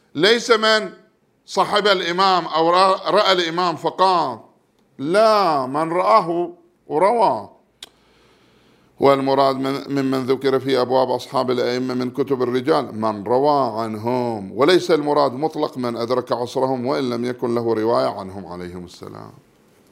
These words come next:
ثالث، لو سلمنا عدم دلالة رواية الراوي عن إمام، يعني عدم دلالة رواية الأهوازي عن الإمام الكاظم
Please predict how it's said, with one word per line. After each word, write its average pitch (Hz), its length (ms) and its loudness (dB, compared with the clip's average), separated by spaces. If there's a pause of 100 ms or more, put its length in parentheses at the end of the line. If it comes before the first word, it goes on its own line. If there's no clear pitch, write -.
ثالث، 135 540 2 (1600)
لو 151 260 4
سلمنا 120 680 -2
عدم 107 520 -2
دلالة 107 600 2
رواية 110 580 0
الراوي 135 560 0
عن 185 260 0
إمام، 131 540 -2 (300)
يعني 127 220 -12
عدم 127 380 -6 (240)
دلالة 123 560 0
رواية 117 600 0 (1200)
الأهوازي 131 580 4
عن 135 140 -2
الإمام 117 300 -6
الكاظم 95 420 -6